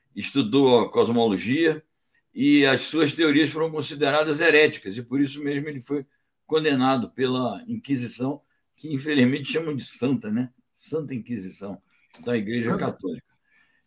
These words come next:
Speaker 2: santa
Speaker 1: É,
Speaker 2: que de
Speaker 1: e
Speaker 2: santa não tem nada, né, de
Speaker 1: Pois
Speaker 2: fato.
Speaker 1: é, exatamente.
Speaker 2: Não.
Speaker 1: É, bom, mas eu queria lembrar também a grande figura do Darcy Ribeiro, que nesta data,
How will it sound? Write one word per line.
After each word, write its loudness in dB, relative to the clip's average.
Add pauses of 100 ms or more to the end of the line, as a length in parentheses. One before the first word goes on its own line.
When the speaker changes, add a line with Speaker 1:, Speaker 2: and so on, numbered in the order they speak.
Speaker 2:
santa 2
Speaker 1:
É, 4
Speaker 2:
que -2
de 0
Speaker 1:
e 2
Speaker 2:
santa 0
não 2
tem 4
nada, 6
né, 2
de -2
Speaker 1:
Pois 6
Speaker 2:
fato. 4
Speaker 1:
é, 4
exatamente. -2
Speaker 2:
Não. -20 (760)
Speaker 1:
É, -4
bom, 0
mas 2
eu 4
queria 2
lembrar 4
também -2
a 4
grande 4
figura 0
do -2
Darcy 2
Ribeiro, 4
que -4
nesta -2
data, -2